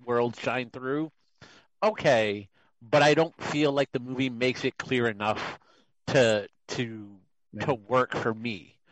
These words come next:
Speaker 1: Um, I don't need things spelt out specifically, but I think you need to do a better job of letting me know, like, where you want me, where you want my headspace to be at.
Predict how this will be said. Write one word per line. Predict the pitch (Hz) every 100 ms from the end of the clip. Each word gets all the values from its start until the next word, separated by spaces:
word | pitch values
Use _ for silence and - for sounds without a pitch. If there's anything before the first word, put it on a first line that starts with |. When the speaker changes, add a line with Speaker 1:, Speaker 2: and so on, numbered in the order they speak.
| - - - _ _ -
Speaker 1:
Um, | 120 110 104
I | 147
don't | 165 180
need | 147 139 151 -
things | 156 147
spelt | - 147 139 139
out | 131 -
specifically, | - 113 139 160 - 208 214 208 _ _ _ _ 127 104
but | 143
I | 135 135
think | 139 139
you |
need | 143 135
to | 127
do | 131
a | 123
better | - 127 127
job | 120 127 120 117
of | 101
letting | 117 110
me | 113
know, | 107 110 107
like, | 98 95 90 - _ _ -
where | 131
you | 139 135
want | 131 135 135
me, | 127 113 - 123
where | 143
you | 170 156
want | 147 123
my | 120
headspace | 131 123 - 98 95 -
to | 101
be | 101 92
at. | 87